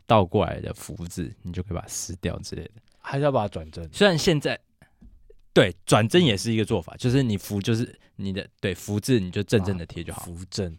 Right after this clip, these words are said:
Speaker 1: 对，把它，啊，嗯。
Speaker 2: 小三扶正。
Speaker 1: 我打死你。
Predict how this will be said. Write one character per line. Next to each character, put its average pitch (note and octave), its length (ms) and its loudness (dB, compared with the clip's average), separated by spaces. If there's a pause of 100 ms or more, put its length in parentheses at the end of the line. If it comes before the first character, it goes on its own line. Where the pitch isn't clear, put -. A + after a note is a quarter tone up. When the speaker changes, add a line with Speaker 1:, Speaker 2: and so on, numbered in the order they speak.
Speaker 1:
对， G2 200 -10
把 E2+ 120 -14
它， F#2+ 80 -8 (1300)
啊， - 60 2 (260)
嗯。 A2+ 360 -2 (120)
Speaker 2:
小 - 320 -10
三 A#2+ 220 -4
扶 F#2 240 -14
正。 F2+ 260 -10 (120)
Speaker 1:
我 B2 80 -16
打 F#2+ 200 -4
死 F#2+ 220 -6
你。 F#2 180 -4